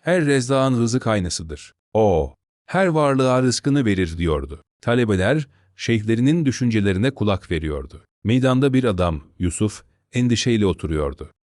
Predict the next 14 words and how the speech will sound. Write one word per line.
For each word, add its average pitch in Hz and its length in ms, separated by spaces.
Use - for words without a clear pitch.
Geylani, 104 580
"Kardeşim 131 540
Yusuf, 113 420
neden 127 380
büyüsün?" 98 400
diye 160 180
sordu. 82 460
Yusuf, 175 380
"Efendim, 107 520
çiftçiyim 85 540
ama 123 240
kıtlık - 340
ekinlerimi 101 580
kuruttu. - 520